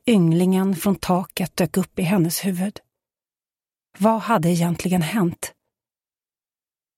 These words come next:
Och mannen från arresten, hur kunde han ha slarvats bort? Idioter, vart man än tittade. "Varför är du sur?" Vivica vaknade ur sina grubblerier.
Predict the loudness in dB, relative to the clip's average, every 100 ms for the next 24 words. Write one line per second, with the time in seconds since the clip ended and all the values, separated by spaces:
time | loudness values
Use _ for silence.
0 | 0 4 4 4 2 2 2 0 2 2
1 | 2 0 -2 -2 -6 -8 -12 _ _ _
2 | _ _ -2 0 0 0 0 2 2 2
3 | 2 0 0 -2 -4 -4 -8 -8 -10 -10
4 | _ _ _ _ _ _ _ _ -4 0
5 | 2 2 0 -4 -6 -6 -6 -12 -18 -20
6 | -10 -2 -2 2 2 2 0 -4 -4 -4
7 | -2 -6 -14 _ _ _ _ _ _ _
8 | _ _ _ _ _ _ _ _ -4 -2
9 | 0 0 0 -2 -2 -2 -4 -8 _ _
10 | _ _ _ _ _ _ 0 2 2 0
11 | -2 0 2 0 0 -2 0 0 -2 0
12 | 0 2 0 2 2 0 -2 -6